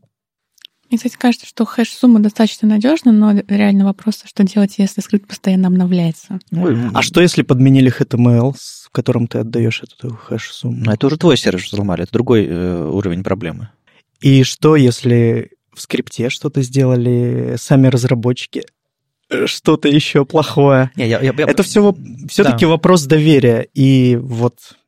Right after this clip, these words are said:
Speaker 3: кто-то может, наверное, упороться и сказать: «Я буду делать все сам», а кто-то скажет: «Да ладно, я все-таки Гуглом воспользуюсь, и пусть там он обо мне все знает».
Speaker 2: Мгм, мгм.
Speaker 3: Вот, ну,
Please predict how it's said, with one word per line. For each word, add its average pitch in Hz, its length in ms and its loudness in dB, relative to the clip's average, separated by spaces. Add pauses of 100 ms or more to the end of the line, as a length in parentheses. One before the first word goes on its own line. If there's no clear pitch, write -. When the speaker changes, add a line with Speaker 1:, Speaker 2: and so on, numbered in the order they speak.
(140)
Speaker 3:
кто-то 120 760 0
может, 117 400 -4
наверное, 117 340 0
упороться 120 460 -6
и 117 40 -10
сказать: 117 440 -8
«Я 117 100 -6
буду 139 240 -8
делать 127 320 -4
все - 140 -10
сам», 208 500 -2
а 120 120 -2
кто-то 131 720 -2 (540)
скажет: 127 400 -2 (120)
«Да 127 200 -2
ладно, 127 420 2
я 123 220 -2
все-таки 120 460 -10
Гуглом 127 520 0
воспользуюсь, 127 640 0
и 120 40 -4
пусть - 260 -6
там 117 160 -2
он 117 220 -6
обо 117 180 -6
мне 120 200 -2
все - 240 -4
знает». 127 540 -4 (240)
Speaker 2:
Мгм, 143 440 -2
мгм. 131 260 -6 (320)
Speaker 3:
Вот, 113 300 -4
ну, 139 340 -4